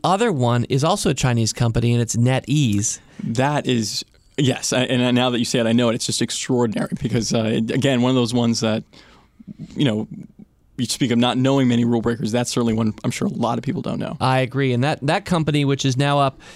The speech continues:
Speaker 1: it's actually up almost identically to Intuitive Surgical. Just before taping this podcast, it was two percentage points behind as a twenty-six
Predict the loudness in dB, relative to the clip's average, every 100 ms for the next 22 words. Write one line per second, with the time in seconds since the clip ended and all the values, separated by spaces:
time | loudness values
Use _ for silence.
0 | -20 -6 -2 -2 -2 -4 -2 -4 -4 -2
1 | 2 2 0 -2 -2 -2 0 2 0 0
2 | 0 0 0 0 0 0 -2 2 2 2
3 | 0 0 0 0 0 -2 0 0 0 0
4 | 0 0 0 0 -2 0 -2 0 -2 -2
5 | -4 0 0 0 -2 0 0 0 -2 -2
6 | -2 -2 -2 -2 0 0 0 0 -2 -4
7 | -4 -4 -2 0 0 0 0 0 2 0
8 | -2 -2